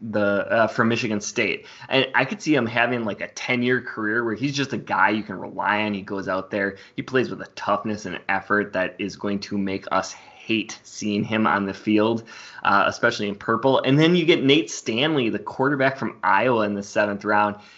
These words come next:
He is, like, an enemy of the state in Wisconsin. I don't know if you know this guy's story. He, he grew up in Menominee, Wisconsin, which is on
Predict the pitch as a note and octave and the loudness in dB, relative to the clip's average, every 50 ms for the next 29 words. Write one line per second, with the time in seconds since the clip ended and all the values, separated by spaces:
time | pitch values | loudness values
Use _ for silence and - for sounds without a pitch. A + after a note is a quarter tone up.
0 | - - _ _ A2+ A2 - C#3+ E3+ G#3 G#3+ - D#3 C3 A2 A#2 A2 - - A2+ | -20 -20 _ _ -14 -6 -2 2 4 4 4 4 2 0 0 0 -6 -4 -2 0
1 | A#2 C3 C#3+ D3+ D3+ C#3+ B2 A2 - G2 F#2 - - - - - - G#2+ A2 C3 | 4 4 4 4 4 4 2 2 0 -4 -8 -8 -6 -8 -6 -4 -4 -2 -2 -4
2 | - - A#2+ A2 G#2 G2+ F#2+ - - - G#2+ G2 G#2 A#2+ A#2 - F#2+ F2+ F#2+ F#2+ | -4 -6 -6 -4 -4 -4 -6 -8 -8 -6 -4 0 0 -2 -2 -4 -12 -12 -12 -14
3 | F#2+ - _ _ _ _ _ _ _ _ - B2 C3 D3 D#3 E3 D3+ D3 C#3+ C#3 | -16 -16 _ _ _ _ _ _ _ _ 2 4 4 6 4 2 2 2 2 2
4 | C3+ C3+ C3+ C3 B2+ - C3 A#2+ A2+ G#2+ - - - B2 A#2 A#2+ A#2+ A2+ G#2 G2 | 2 2 2 0 0 2 2 2 2 2 -4 -4 -2 -2 -2 0 0 -2 -2 -4
5 | G2 - - B2 B2 A#2+ - - B2 A#2+ A#2+ A#2+ C3 C3 C3 B2+ A#2 A2+ G#2+ G#2 | -6 -6 -6 -6 -6 -6 -6 -4 -4 -4 0 0 0 2 2 0 0 2 2 2
6 | G2 G#2 A2+ B2 C3+ C#3 C#3+ D3+ D3+ D3+ - A#2 G2+ G2 G2 - G#2+ B2 C3 A#2 | 2 2 2 0 0 0 0 -2 -4 -2 -2 -2 -2 -2 -2 -4 -6 -8 -6 -8
7 | G#2+ G#2+ G#2+ G#2 G#2 G#2 G2+ G2+ | -4 -4 -2 -2 -2 -4 -6 -8